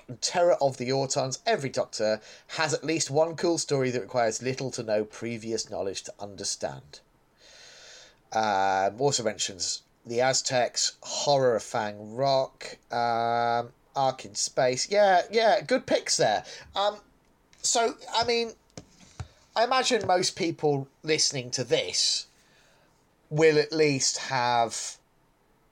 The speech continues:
I mean, I hope maybe dipped a toe into some of the classic stories that we've covered already on, on the podcast. Um, but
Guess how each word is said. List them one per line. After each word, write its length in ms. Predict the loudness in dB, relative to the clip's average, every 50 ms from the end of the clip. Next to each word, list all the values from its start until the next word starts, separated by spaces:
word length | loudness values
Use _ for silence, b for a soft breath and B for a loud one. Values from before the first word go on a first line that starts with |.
| _ _ _ _ _ _ _ -2
I 100 | -2 0
mean, 160 | 2 2 2 2
I 80 | 0
hope 300 | 2 2 0 0 0 -2
maybe 380 | 0 0 2 2 2 0 -4 -6
dipped 300 | -4 -4 -6 -4 -4 -6
a 60 | -4
toe 180 | -2 0 0 -2
into 180 | -2 -4 -2
some 320 | 0 0 2 2 2 0 -2
of 100 | -2 -2
the 80 | -4
classic 320 | -2 -2 -2 -2 -2 -4 -4
stories 320 | -2 0 0 2 2 0
that 120 | -2 -2
we've 200 | -2 -2 -2 -2
covered 260 | -2 -2 -2 0 0 -2
already 400 | 0 2 2 2 2 0 0 0
on, 220 | 0 0 -2 -8 -4
on 220 | -2 -2 -2 -2 -4
the 60 | -6
podcast. 640 | -6 -6 -6 -6 -4 -4 -4 -2 -2 -2 -4 -6 B B B B B B B B B B B B 0
Um, 300 | 2 4 4 2 0 -2 -10 _ _ _ _ -8 _
but 320 | 2 4 4 2 0 -4